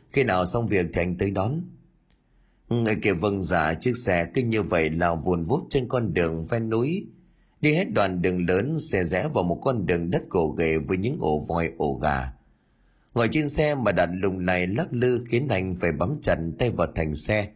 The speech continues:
Đây là đoạn đường đất dẫn lên bản cực kỳ khó đi. Mười lăm phút sau, chiếc xe dừng lại trước một hòn đá dựng đứng khá lớn.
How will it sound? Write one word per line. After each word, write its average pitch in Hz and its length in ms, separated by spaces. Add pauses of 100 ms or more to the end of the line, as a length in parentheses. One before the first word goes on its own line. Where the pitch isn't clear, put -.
(460)
Đây 151 120
là 120 120
đoạn 95 320
đường 92 280
đất 127 160
dẫn 117 300
lên 107 200
bản 76 360
cực 85 200
kỳ 78 220
khó 135 240
đi. 110 260 (800)
Mười 113 100
lăm 110 200
phút 160 160
sau, 98 300
chiếc 143 220
xe 92 300
dừng 85 320
lại 80 200
trước 139 180
một 87 220
hòn 82 300
đá 87 240
dựng 85 380
đứng 110 220
khá 101 120
lớn. 120 380